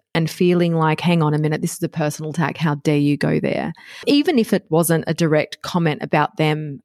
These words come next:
but it sounds like it makes them feel uncomfortable. So you've crossed the boundary. Also in these relationships, you see one partner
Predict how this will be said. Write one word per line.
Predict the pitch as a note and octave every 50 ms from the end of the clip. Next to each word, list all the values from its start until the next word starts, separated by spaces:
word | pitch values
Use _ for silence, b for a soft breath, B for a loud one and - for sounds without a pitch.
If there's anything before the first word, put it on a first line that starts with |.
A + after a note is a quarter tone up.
| _ -
but | D#3 E3 D#3+ D#3+ D#3 - - _ - -
it | - F3 E3 - - _ _ _ _ _ _ _ _ -
sounds | - - - F3 D#3+ D#3+ D#3+ E3 D#3+ D#3+ D#3+ D3+ - - -
like | D#3+ D#3 D#3 D#3 D#3 - - - _ _ _ _ _ _
it | - - F3 -
makes | - E3 E3 - -
them | - D#3+ D#3 D3
feel | - E3 D#3+ D#3+
uncomfortable. | D#3 D#3 D#3+ - - D3+ - - - D#3 - - - - - F3 - _
So | - - - D#3+ D#3 D#3+ E3 - - -
you've | F3 D#3+ - -
crossed | - - D#3 D#3 - - -
the | D3
boundary. | - E3 D#3 D#3 D#3+ D#3 - E3+ D#3 D3+ E3 - _ _ B B B B _ _ -
Also | A#3+ D4 E4 C#4+ - - F4 D#4+
in | C#4+ B3 A#3 A3
these | G#3 G3 G3 F#3 F#3
relationships, | F#3 F3 E3 D#3 E3+ - - F3 E3+ - - F3+ F3+ - - -
you | F#3+ F#3
see | F3+ - - A3+ A3+ G#3+
one | F#3+ F3 F#3+ F3+ F3 E3+
partner | F3 - - F#3 F3 D#3 - - - D#3+ D#3+ D#3+